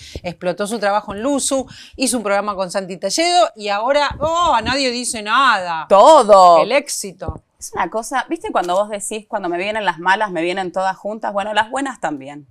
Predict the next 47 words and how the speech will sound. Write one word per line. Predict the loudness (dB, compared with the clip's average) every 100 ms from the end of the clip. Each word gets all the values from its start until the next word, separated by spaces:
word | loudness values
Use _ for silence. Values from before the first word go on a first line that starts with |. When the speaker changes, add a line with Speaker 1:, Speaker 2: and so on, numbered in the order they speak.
| _ _ _ _ -20 -12
Speaker 2:
Igual | -2 0 0
también, | -2 -2 -4
viste, | -6 -4
la | -2 0
vida | -2 -4
por | -4
un | -2
lado | -2 -2
te | -4
saca, | -4 0 0 0 -4
por | -4 -6
el | -6
otro | -6 -6
lado | -4 -4 -4
te | -6 -2
da, | 0 -2 -4 _ _ _
porque | -8 -6 -8
muchos | -8 -4 -4 -6 -8
años | -6 -6
estuve | -8 -10 -8
en | -6
pareja, | -4 -2 -4 -6 -10
familia, | -8 -6 -4 -4 -4 -6
hermoso, | -6 -4 -4 -4 -6
yo | -14 -12
siempre | -10 -10 -10
fui | -10
muy | -8 -8
familiera. | -8 -6 -8 -8 -8 -6 -8 -10 _ _ _ _ _ _ _
Me | -6 -4
separé, | -4 -2 -2 -2 -4
pero | -8 -6 -6
también | -4 -6 -6
em-, | -8 -8
me | -8
empezó | -8 -8 -10
a |
llegar | -8 -4 -4 -4
todo | -6 -6
lo | -6
que | -8 -6
tanto | -4 -2 -4 -6
deseé. | -8 -8 -8 -6 -6 -8 -14 _ -8
Speaker 1:
Vos | -4
lo | -2 -2
unís, | 0 -2 -2 -8
¿no? | -8